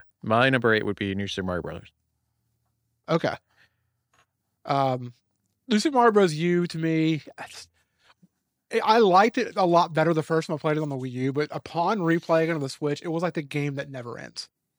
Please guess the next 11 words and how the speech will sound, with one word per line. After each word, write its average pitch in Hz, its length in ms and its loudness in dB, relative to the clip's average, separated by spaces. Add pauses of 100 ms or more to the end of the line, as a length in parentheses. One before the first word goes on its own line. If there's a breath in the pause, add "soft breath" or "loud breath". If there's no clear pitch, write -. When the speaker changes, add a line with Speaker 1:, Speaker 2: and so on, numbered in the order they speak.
(640 loud breath)
Speaker 1:
It 143 100 2
was 180 140 6
the 143 60 -6
game 147 140 4
that 127 100 4
never 117 200 4
ended 110 140 2
for 104 100 -4
me 95 240 -2
because 95 600 -4
I 98 240 -2